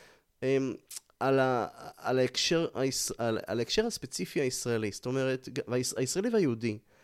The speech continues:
ה-, הספרות, ספרות המדע הבדיוני, כן, יש ממ-, יש בה משהו, קודם כל, אה, לא דיברנו על זה, אבל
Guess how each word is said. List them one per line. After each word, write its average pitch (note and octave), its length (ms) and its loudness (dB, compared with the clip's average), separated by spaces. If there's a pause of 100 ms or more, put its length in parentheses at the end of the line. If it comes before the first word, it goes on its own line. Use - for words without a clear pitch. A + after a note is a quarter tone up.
(480)
ה-, B2+ 640 4 (120)
הספרות, A2+ 1500 0 (440)
ספרות A#3 260 -2
המדע F#3 180 6
הבדיוני, C#3+ 300 4 (140)
כן, A#3 260 2
יש F3 240 -2
ממ-, F3+ 160 -2 (100)
יש E3+ 160 -4
בה E3 100 0
משהו, C#3 500 0 (440)
קודם G3+ 160 -4
כל, F#3 260 4 (100)
אה, - 540 -10
לא E3 80 0
דיברנו F#3 280 6
על E3+ 60 6
זה, C3+ 140 4
אבל A#2 220 4